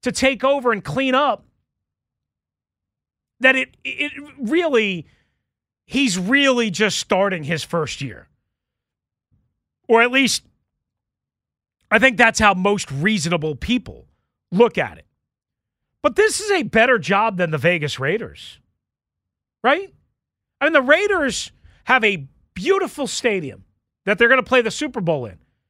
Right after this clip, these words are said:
They have no home crowd advantage. I mean, who doesn't want to go to Vegas to watch a football game? Well, the answer to that is everyone does.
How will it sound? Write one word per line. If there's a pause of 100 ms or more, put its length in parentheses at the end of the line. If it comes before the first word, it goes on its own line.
(380)
They
have
no
home
crowd
advantage. (1120)
I
mean, (560)
who
doesn't
want
to
go
to
Vegas
to
watch
a
football
game? (340)
Well, (240)
the
answer
to
that
is (220)
everyone
does.